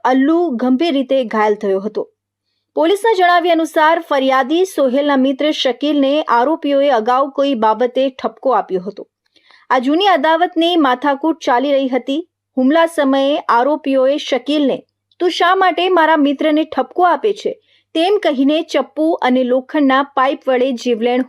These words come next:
હુમલો કર્યો હતો, જેના કારણે શકીલનું ઘટના સ્થળે જ કરપીણ મોત નીપજ્યું હતું. આ હત્યાને અંજામ આપ્યા બાદ ફરાર થઈ ગયેલા આરોપીઓને પકડવા માટે પોલીસે તાત્કાલિક ચાર ટીમો બનાવીને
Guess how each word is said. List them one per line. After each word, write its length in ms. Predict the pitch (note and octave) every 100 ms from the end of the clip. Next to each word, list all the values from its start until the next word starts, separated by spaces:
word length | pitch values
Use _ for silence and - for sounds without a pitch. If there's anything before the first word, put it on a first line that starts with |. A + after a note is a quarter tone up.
| A#3
હુમલો 240 | A#3 G#3+
કર્યો 300 | G3 F#3 F3+
હતો, 260 | G#3 - - _ _ _ _ -
જેના 240 | A#3 D#4+
કારણે 400 | F#4+ F4+ F4+ G4
શકીલનું 680 | G#4 - D4 D#4+ E4+ E4 F4
ઘટના 360 | C4+ B3+ C#4+ D4+
સ્થળે 360 | E4 C#4+ C#4
જ 140 | D4+ -
કરપીણ 420 | C4 B3 C4+ C#4
મોત 340 | B3 A3+ A#3+ A#3+
નીપજ્યું 440 | G#3 F#3+ F#3 F#3
હતું. 220 | G#3 - - _ _ _ _ _
આ 80 | -
હત્યાને 480 | C4 D4+ G4+ G4+ G#4+
અંજામ 400 | F4+ D4+ F4+ F#4+
આપ્યા 240 | E4+ E4
બાદ 400 | D4 A#3+ C#4 D4+ D#4+ -
ફરાર 300 | C4+ C4+ D#4+
થઈ 220 | E4 D4
ગયેલા 340 | B3 B3+ C4+ C#4
આરોપીઓને 760 | - A#3 C#4 C#4 C4 B3 C4
પકડવા 520 | C4 A3+ A#3+ A#3+ D4
માટે 320 | C#4 B3+ C4
પોલીસે 600 | C#4 - A#3+ C4+ C4 C4+
તાત્કાલિક 720 | C#4 C4+ A#3 A#3 C#4+ C#4+ D4+ -
ચાર 220 | C4+ C#4
ટીમો 320 | E4 C4+ B3+
બનાવીને 600 | A#3 A3 A3+ A#3+ D4 A#3